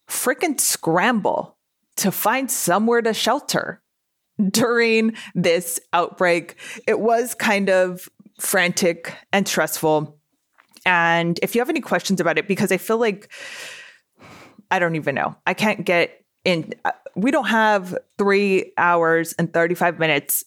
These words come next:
to do a warm up. So the nutshell version of it is, in December, I sold my condo,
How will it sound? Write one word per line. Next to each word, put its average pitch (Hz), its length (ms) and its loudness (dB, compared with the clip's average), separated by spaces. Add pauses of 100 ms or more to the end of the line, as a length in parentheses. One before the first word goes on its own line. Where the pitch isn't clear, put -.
(160)
to 160 200 -2 (440)
do 175 260 2
a 170 60 4
warm 127 260 -2
up. 107 260 -6
So - 320 -2 (480)
the 220 100 2
nutshell 247 540 2
version 170 600 0
of 160 200 0
it 151 240 0
is, 143 460 0 (1500)
in 247 220 2
December, 170 760 2 (460)
I 190 80 4
sold 185 400 0
my 220 140 2
condo, 277 640 -2